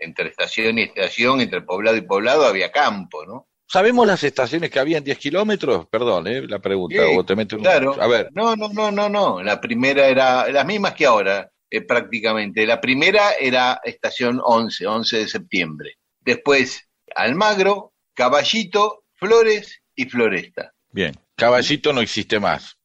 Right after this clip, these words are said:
Speaker 2: Eh, perdón, digo, eh, Almagro no existe más.
Speaker 1: Ah, ¿no?
Speaker 2: No,
Speaker 1: No sabía.
Speaker 2: después de la est-, vos salís de once, sí, vos, vos porque sos de Lanús, pero,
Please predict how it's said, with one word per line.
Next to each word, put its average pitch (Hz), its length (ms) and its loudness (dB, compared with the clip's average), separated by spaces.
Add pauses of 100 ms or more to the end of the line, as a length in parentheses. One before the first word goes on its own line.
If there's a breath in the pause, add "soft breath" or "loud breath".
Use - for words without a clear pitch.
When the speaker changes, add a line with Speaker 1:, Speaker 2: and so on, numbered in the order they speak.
(160)
Speaker 2:
Eh, 98 120 2
perdón, 123 300 2
digo, 107 380 4
eh, 98 520 0
Almagro 107 520 0
no 90 80 -8
existe 87 360 -8
más. 78 300 -4 (300)
Speaker 1:
Ah, 147 140 0
¿no? 190 500 0
Speaker 2:
No, 170 400 2
Speaker 1:
No 123 80 0
sabía. 117 340 0
Speaker 2:
después 117 220 0
de 110 60 -4
la 107 80 2
est-, - 160 -12 (300)
vos 180 180 2
salís 135 260 2
de 139 80 4
once, 156 200 2
sí, 160 200 4
vos, 156 240 6
vos 123 200 2
porque 139 180 -2
sos 120 200 -2
de 101 80 0
Lanús, 127 340 0
pero, 92 340 0